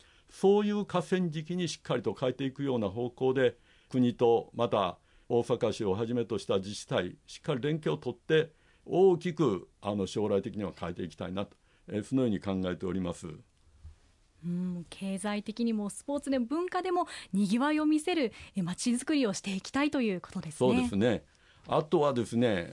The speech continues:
Speaker 1: あの、私の選挙区は西成区を抱えてるんですけども、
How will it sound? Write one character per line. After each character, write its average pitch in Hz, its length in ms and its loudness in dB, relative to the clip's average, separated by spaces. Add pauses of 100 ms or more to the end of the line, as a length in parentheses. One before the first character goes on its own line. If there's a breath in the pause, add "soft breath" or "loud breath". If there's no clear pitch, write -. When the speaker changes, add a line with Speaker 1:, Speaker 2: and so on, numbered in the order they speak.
(140)
Speaker 1:
あ 120 120 0
の、 117 380 4
私 156 720 0
の 156 400 4
選 151 220 -2
挙 151 200 -2
区 104 680 -2
は 101 100 2
西 147 260 0
成 196 220 2
区 120 140 -4
を 82 200 0 (140)
抱 95 260 -2
え 95 40 -2
て 110 120 -4
る 101 120 -2
ん 95 40 -2
で 85 100 -4
す - 60 -20
け 87 120 -10
ど 82 120 -6
も、 95 300 0